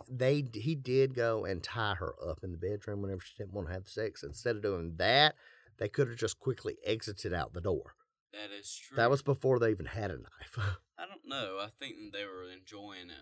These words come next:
Speaker 2: it.
Speaker 1: Yeah, he was enjoying it.
Speaker 2: Yeah, I think that he was even enjoying just watching it.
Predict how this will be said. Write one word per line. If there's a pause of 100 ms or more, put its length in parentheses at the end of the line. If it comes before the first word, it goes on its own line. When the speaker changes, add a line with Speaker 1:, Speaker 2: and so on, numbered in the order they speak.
Speaker 2:
it.
Speaker 1:
Yeah,
he
was
enjoying
it. (1040)
Speaker 2:
Yeah, (180)
I
think
that (120)
he
was (100)
even
enjoying
just
watching
it.